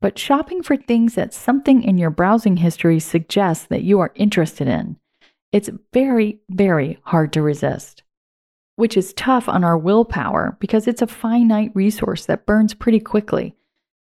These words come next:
It's also hard on our credit card balances and the environment. Since the year two thousand, the amount of clothing made around the world in a year has doubled. That means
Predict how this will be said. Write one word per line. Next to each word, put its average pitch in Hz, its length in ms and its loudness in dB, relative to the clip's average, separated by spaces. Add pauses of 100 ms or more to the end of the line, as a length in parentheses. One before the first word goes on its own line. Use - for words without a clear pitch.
(220)
It's 226 140 -2
also 226 240 2
hard 208 240 2
on 190 120 0
our 170 120 -4
credit 277 320 0
card 147 240 0
balances 156 720 -2
and 339 320 2
the 269 140 4
environment. 214 720 0 (760)
Since 339 420 0
the 349 120 0
year 214 360 2
two 214 280 0
thousand, 143 640 -6 (260)
the 180 160 2
amount 185 480 2
of 269 140 -2
clothing 147 580 0
made 185 420 2
around 190 360 2
the 202 80 2
world 151 460 2
in 175 160 0
a 180 60 2
year 165 460 0 (140)
has 170 280 -2 (120)
doubled. - 480 -2 (800)
That 226 200 -2
means 196 300 0